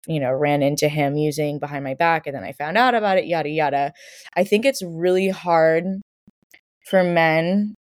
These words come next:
especially, like, little, they're just little boys inside and they don't wanna be in trouble with their parents. And I think that sometimes in the relationship, they think, "Oh, shit,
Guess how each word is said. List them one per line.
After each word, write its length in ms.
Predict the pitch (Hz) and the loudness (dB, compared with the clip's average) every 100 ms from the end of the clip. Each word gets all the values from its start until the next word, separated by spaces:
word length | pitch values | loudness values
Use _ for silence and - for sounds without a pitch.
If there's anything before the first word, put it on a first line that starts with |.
| _ _ _ _ _ _ _ _ _ _ _ _ - | _ _ _ _ _ _ _ _ _ _ _ _ -4
especially, 520 | 190 - 196 - 233 | -2 2 2 4 4
like, 180 | 208 170 | 4 2
little, 260 | 170 165 | 2 2
they're 140 | - 185 | 4 2
just 260 | 196 - | 2 -2
little 220 | 165 175 | 2 4
boys 440 | 180 151 151 180 165 | 4 2 2 2 2
inside 520 | 151 - - 113 - | -4 -4 -2 -2 -4
and 140 | 165 165 | -2 0
they 60 | |
don't 160 | 160 165 | 2 2
wanna 180 | 180 185 | 0 -2
be 180 | 170 | -2
in 120 | 170 165 | -2 -2
trouble 340 | - 160 165 | -2 2 2
with 140 | 160 | 2
their 160 | - 156 | 0 -2
parents. 420 | - 160 151 135 | 0 -2 -2 -4
And 100 | - | -6
I 40 | 143 | -4
think 180 | 156 | -2
that 160 | 151 143 | 0 0
sometimes 480 | - 156 160 156 151 | 0 -2 -2 -2 0
in 140 | 151 | -2
the 100 | 147 | 0
relationship, 880 | 143 147 139 147 - 180 185 202 196 | 0 0 0 0 -2 -2 0 0 0
they 160 | 175 156 | 0 0
think, 440 | - 160 151 143 - - - - _ _ | 0 0 0 -2 -12 -20 -20 -20 _ _
"Oh, 180 | 170 156 | -2 0
shit, 600 | 139 - - - 156 - | -2 -2 -2 -2 -2 -2